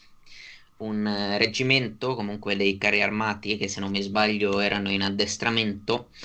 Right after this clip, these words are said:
hanno fatto partire un colpo che, che è andato a far esplodere delle povere galline e, e adiacente muro.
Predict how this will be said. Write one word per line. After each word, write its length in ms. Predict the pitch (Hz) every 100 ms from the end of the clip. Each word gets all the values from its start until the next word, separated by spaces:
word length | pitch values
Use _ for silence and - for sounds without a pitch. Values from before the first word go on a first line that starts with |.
| - - - - -
hanno 240 | 107 107
fatto 340 | 107 120 - 98
partire 380 | 104 98 107
un 120 | 120 107
colpo 560 | 101 98 95 - 95
che, 840 | 95 92 92 92 92 90 85 - -
che 120 | -
è 20 | 98
andato 600 | 95 95 92 92 95 95
a 180 | 87 87
far 220 | 104 95
esplodere 1040 | 95 - - 101 92 95 101 95 95 95 -
delle 260 | 98 98
povere 360 | 98 101 98 98
galline 800 | 101 98 104 107 104 110 117 - - - - - - -
e, 1120 | 113 107 95 95 95 95 - - - - - - - -
e 100 | 107
adiacente 680 | 104 110 107 120 107 104 104
muro. 420 | 104 104 101